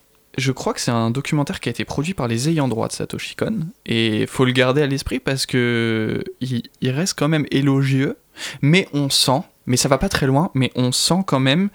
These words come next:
que ça a pu être dur de, de travailler avec lui. Apparemment, il avait, euh, toujours, euh,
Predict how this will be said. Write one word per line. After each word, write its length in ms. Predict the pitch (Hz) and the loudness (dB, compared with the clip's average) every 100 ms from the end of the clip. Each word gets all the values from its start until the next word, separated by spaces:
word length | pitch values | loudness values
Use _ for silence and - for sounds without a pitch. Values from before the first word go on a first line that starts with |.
| - - _ - | -10 -20 _ -4
que 180 | 131 120 | 0 2
ça 140 | - | 2
a 40 | 120 | 2
pu 160 | - | 2
être 120 | 131 | 2
dur 440 | 131 151 185 - - - | 2 2 2 -2 -12 -10
de, 800 | 120 120 117 113 113 113 113 113 | -2 0 2 2 2 2 2 2
de 80 | 117 | 0
travailler 400 | 113 - 135 143 | 0 0 2 4
avec 260 | 143 127 - | 4 2 2
lui. 200 | - 175 - - - - - - - | 0 0 -6 -18 -18 -20 -20 -16 -12
Apparemment, 600 | - 117 117 120 135 139 | -4 0 2 2 2 4
il 120 | 120 | 4
avait, 260 | 113 120 123 | 2 2 2
euh, 300 | 110 107 107 | 2 0 -2
toujours, 480 | - 110 117 117 110 | -4 -4 -2 -2 -4
euh, 160 | 113 | -4